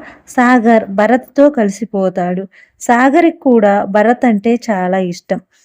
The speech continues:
విద్య గదిలోకి వెళ్తే సాగర్ ఏమంటాడు అని తటపటాయిస్తూ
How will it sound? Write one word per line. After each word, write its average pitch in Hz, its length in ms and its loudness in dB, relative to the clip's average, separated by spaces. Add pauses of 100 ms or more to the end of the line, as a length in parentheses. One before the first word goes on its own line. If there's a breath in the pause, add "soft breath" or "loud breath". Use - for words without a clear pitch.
(240)
విద్య 254 400 2
గదిలోకి 240 500 2
వెళ్తే 214 560 0
సాగర్ 220 440 0
ఏమంటాడు 202 840 2
అని 277 320 0 (400 soft breath)
తటపటాయిస్తూ 269 1040 0